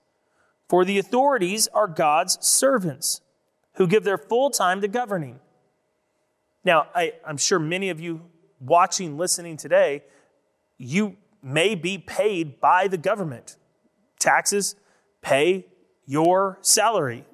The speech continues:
Th-, this is how it works. We pay so that we might have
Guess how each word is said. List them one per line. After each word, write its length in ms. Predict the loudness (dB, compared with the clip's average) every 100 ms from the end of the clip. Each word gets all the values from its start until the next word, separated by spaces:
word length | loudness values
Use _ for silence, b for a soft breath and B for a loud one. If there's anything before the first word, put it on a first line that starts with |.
| -4
Th-, 200 | -4 -4
this 320 | -2 2 2
is 240 | 0 -4 -8 b b
how 380 | -4 2 4 4
it 140 | 2 0
works. 380 | 0 0 -2
We 140 | -4 -4
pay 400 | -2 0 2 2
so 300 | 2 0 -2
that 220 | -2 -2
we 120 | -4
might 340 | -2 -2 -2 -4
have 300 | -4 -4